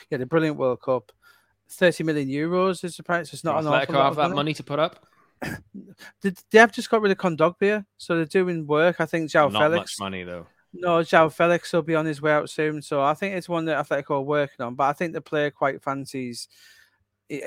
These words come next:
Speaker 1: he's a very Diego Simeone player, isn't he? You know, I think if you are Amrabat,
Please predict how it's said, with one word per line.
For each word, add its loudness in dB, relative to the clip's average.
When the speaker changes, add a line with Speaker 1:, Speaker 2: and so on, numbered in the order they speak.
Speaker 1:
he's -2
a 2
very 2
Diego 0
Simeone -4
player, -2
isn't -6
he? -10
You -8
know, 0
I 2
think -6
if -10
you 0
are 2
Amrabat, -6